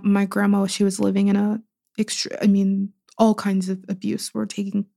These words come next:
place in the house that she was being raised in, but, um, yeah, verbal abuse being no small part of that. She then had to look at her, the woman who was not her mother, she had to look at her face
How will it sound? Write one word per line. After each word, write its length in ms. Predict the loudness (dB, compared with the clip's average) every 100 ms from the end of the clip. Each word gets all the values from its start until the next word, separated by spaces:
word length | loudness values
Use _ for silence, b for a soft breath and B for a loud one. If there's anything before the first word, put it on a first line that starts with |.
| _
place 300 | -4 -4 0
in 60 | -2
the 60 |
house 260 | 0 -2 -2
that 160 | -6 -4
she 100 | -2
was 140 | -2
being 300 | -2 0 0
raised 360 | 0 -2 -4 -4
in, 260 | 0 0
but, 200 | 0 -6 _ B B B B _ -4
um, 520 | -2 0 0 -2 -4 _ _ _ _ _ _ -8 -4
yeah, 140 | -4 -4
verbal 400 | 0 0 2 -2
abuse 340 | 0 0 -2
being 360 | -2 0 2 2
no 240 | 2 2 0
small 320 | -2 -2 -2
part 300 | 0 2 2
of 140 | 0 -6
that. 160 | -10 -10 _ _ -6
She 200 | 2 2
then 280 | 4 0 0
had 260 | -2 -2
to 60 | -2
look 380 | 0 0 0 -4
at 140 | -6
her, 240 | -4 -4 -2
the 140 | -2
woman 300 | 2 2 4
who 100 | 2
was 160 | 0 0
not 200 | 0 0
her 100 | 0
mother, 360 | 2 2 -2 B B B
she 140 | 2
had 60 | 2
to 60 | 2
look 260 | -2 -4
at 100 | -6
her 140 | -4 -6
face 600 | -2 -2 -2 -4 -8